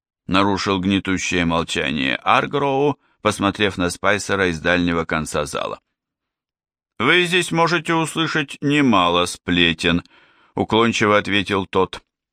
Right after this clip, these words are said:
«Меня интересует проблема подачи апелляции»,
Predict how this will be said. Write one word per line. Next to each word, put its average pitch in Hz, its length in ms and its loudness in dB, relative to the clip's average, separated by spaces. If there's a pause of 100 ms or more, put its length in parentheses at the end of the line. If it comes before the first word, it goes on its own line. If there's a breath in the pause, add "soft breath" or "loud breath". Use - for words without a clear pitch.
(1120)
«Меня 117 360 4
интересует 120 640 0
проблема 113 540 2
подачи 117 520 2
апелляции», - 1080 -2